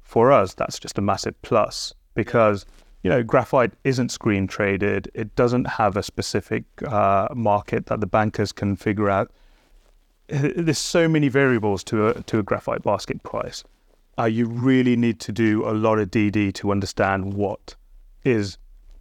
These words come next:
Speaker 1: your long-term price for a specific project. Um, you know, for example, the price that we used in our, i-, in our P F S,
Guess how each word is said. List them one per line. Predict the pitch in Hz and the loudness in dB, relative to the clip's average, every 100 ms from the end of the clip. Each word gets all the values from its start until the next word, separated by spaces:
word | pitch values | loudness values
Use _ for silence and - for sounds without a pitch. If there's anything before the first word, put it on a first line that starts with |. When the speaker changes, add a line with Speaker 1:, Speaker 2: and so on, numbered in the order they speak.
| - 123 | -10 -2
Speaker 1:
your | 113 107 | 2 4
long-term | 104 107 - 104 101 | 2 0 -2 -4 -2
price | 110 107 - | 0 0 -2
for | - 101 | -2 0
a | 95 | 0
specific | - 110 113 - - | -4 -6 -4 -6 -8
project. | - 104 120 - - - - - _ _ - | -2 -2 -2 -10 -12 -20 -20 -20 _ _ -6
Um, | 107 104 117 | -2 0 2
you | 123 | 2
know, | 101 | 2
for | - 113 | 2 0
example, | 104 113 98 | 2 0 0
the | 104 | -6
price | - 120 117 | 0 0 2
that | 110 | -2
we | 110 107 | 0 0
used | 107 104 110 | 0 0 -2
in | 104 | 0
our, | 104 101 - _ - | 2 0 -6 _ -4
i-, | 120 113 | -2 0
in | 127 107 | 0 0
our | 104 | -2
P | - 104 | 0 -2
F | 98 | 2
S, | 131 98 - | 2 2 -2